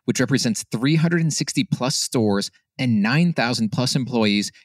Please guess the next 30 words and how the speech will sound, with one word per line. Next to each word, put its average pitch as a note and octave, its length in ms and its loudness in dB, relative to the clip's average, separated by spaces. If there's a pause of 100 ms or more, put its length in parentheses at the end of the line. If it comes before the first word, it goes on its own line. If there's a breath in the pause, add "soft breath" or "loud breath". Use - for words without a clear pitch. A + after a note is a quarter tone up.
is A2+ 120 -2
bargaining C#3+ 540 0
for C#3 140 -4
improvements A2+ 560 0
to - 120 -6
staffing B2+ 800 -2
and G2 160 0
scheduling. F2+ 640 -6 (460)
Now C#3 360 2
for C3+ 200 0
some F#2+ 160 0
sweet E3+ 400 0
news. A2 380 0 (200)
Mars C3 460 2
is C3 100 -2
buying B2 360 -2
Hotel D3 520 2
Chocolat, A2 720 0 (360 soft breath)
Britain's C3+ 340 0
largest C#3 480 0
independent C#3+ 460 0
chocolate - 440 -2
brand, F#2+ 380 0
for G#2+ 240 -8
six - 320 -2
hundred C3+ 240 0
and A#2 120 -2
sixty-one G#2 540 -2
million F#2 280 0
dollars. A#2+ 560 -2